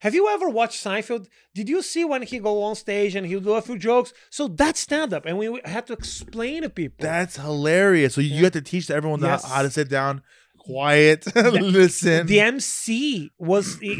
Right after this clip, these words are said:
Speaker 1: he always, the first thing that he used to say was going on stage, like, to explain what was that. Like, "My name is really Rafael.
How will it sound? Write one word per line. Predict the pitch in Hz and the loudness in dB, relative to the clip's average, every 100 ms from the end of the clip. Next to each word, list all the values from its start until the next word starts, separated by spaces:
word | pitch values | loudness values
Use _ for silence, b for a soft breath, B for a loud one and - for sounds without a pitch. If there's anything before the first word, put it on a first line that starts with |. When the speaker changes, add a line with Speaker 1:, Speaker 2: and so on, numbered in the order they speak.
| - | -6
Speaker 1:
he | 226 - - | -8 -8 2
always, | 214 240 247 254 254 202 - | 4 4 2 0 -2 -8 -14
the | 175 180 | -8 -8
first | - 233 220 | -4 -6 -6
thing | 233 220 | -12 -10
that | |
he | 190 | -10
used | 214 202 | -10 -14
to | 202 | -12
say | - 196 | -6 -4
was | 196 | -4
going | 165 170 190 | -6 -6 -6
on | 214 | -8
stage, | 208 220 220 | -8 -8 -6
like, | 202 - | -8 -8
to | 196 | -12
explain | - - 202 220 262 226 | -12 -10 -4 -4 -4 -6
what | 160 165 | -2 0
was | 165 147 | 0 -2
that. | 151 139 117 b b b | -2 -4 -8 b b b
Like, | 160 147 | -4 -4
"My | 151 156 175 | -6 -6 -6
name | 175 180 185 | -6 -8 -8
is | 160 135 | -12 -10
really | 139 180 180 175 | -4 -2 -2 -2
Rafael. | 151 - 170 160 170 170 160 156 | -4 0 0 2 2 0 -2 -6